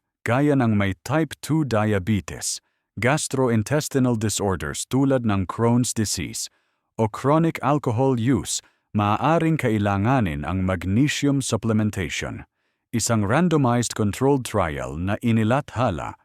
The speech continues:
sa Journal of Magnesium Research twenty fifteen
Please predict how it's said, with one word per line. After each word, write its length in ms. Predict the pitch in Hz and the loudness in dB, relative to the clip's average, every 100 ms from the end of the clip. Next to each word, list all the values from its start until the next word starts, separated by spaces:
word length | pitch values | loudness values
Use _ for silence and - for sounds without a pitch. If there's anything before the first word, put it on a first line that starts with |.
| _ | _
sa 240 | - 98 80 | -10 -6 -6
Journal 560 | 78 117 147 147 123 | -2 2 4 4 2
of 80 | 92 | 0
Magnesium 720 | 92 82 95 135 - - 135 120 | -2 -2 0 0 0 0 2 2
Research 560 | 113 113 - 78 - - | 2 0 -2 -6 -6 -6
twenty 400 | 113 120 113 110 | -2 -2 -2 -4
fifteen 640 | 110 101 - 104 60 57 | -4 -6 -4 -4 -4 -10